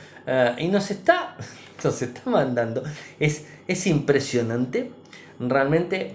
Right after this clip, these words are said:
ver lo que está bajando, o sea, lo que, eh, está bajando el Redmi Note, eh,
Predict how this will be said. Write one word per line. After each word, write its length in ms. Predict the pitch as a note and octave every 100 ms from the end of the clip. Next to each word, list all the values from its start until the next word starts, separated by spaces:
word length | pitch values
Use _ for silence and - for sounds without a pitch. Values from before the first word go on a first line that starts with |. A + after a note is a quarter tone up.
| B2+
ver 360 | D3 G3+ B3 - - -
lo 440 | B2+ C#3+ F3+ G3+
que 260 | F#3+ F3 -
está 460 | C3 - - G#3 A#3
bajando, 920 | G#3+ - - D#3 D#3 E3 F#3 A#3+ - -
o 40 |
sea, 220 | - B2 A#2
lo 280 | B2 B2
que, 300 | B2 C3 - -
eh, 540 | C3 B2 A#2+ A2+ -
está 240 | A#2 - E3
bajando 480 | E3 F3+ F#3 G3 - - - - - -
el 380 | E3 F3 F3 -
Redmi 360 | D3 E3+ D#3 D3
Note, 420 | C#3+ D3+ D#3+ -
eh, 580 | A#2+ A#2+ A#2 A2+ A2 G#2+